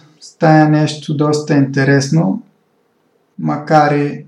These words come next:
както споменах, вече няма да е прецедент – след като вдовицата на Акуино и после сина му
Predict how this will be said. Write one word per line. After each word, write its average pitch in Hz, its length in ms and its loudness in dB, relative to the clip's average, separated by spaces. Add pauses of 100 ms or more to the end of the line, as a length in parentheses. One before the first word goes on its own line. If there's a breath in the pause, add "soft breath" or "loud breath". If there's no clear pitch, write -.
както 139 420 -4
споменах, 139 720 2
вече 139 340 0
няма 143 320 2
да 135 100 2
е 131 160 -2
прецедент – 131 720 -4 (600)
след 139 400 -6
като 139 280 -4
вдовицата 135 640 -2
на 135 200 4
Акуино 143 480 2
и 151 160 0
после 147 380 -2
сина 139 400 0
му 135 180 0